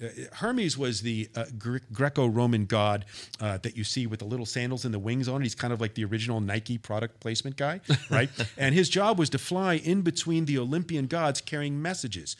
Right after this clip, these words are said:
Speaker 2: Mm-hmm.
Speaker 1: So Hermes is the messenger god, and hermeneutics is, it's not really a science. It's kind of the science and the art of how to interpret something. Now, what I do for a living is I teach cultural hermeneutics.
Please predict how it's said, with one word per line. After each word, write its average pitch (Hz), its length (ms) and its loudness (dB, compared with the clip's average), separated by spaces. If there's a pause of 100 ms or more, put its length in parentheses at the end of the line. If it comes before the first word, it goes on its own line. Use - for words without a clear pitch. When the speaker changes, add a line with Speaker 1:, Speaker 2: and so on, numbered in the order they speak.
(140)
Speaker 2:
Mm-hmm. 92 200 -4
Speaker 1:
So 135 260 2
Hermes 165 540 0
is 120 100 -4
the 135 80 -4
messenger 143 520 -2
god, 95 220 -4
and 104 120 -6
hermeneutics 151 760 0
is, 127 240 0 (580)
it's - 120 -18
not - 140 -12
really 107 160 -4
a 98 80 -6
science. 107 400 -4
It's 110 80 -10
kind 170 180 -6
of 147 60 -4
the 120 80 -6
science 139 500 -2
and 127 160 -2
the 117 160 -4
art 117 300 -2
of 113 220 -4
how 170 400 -4
to 165 180 -4
interpret 135 640 -6
something. - 340 -8 (340)
Now, 131 220 2 (220)
what 131 120 -2
I 143 80 2
do 135 140 -4
for 135 140 -8
a - 20 -4
living 160 300 -4
is 117 100 -4
I 120 120 -2
teach 120 300 -4
cultural 110 440 -4
hermeneutics. 110 560 -2